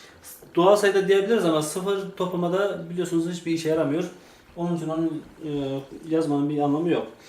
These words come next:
Şimdi bildiğimiz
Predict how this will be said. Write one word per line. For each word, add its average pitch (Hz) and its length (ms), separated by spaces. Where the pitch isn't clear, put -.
Şimdi 220 440
bildiğimiz 196 880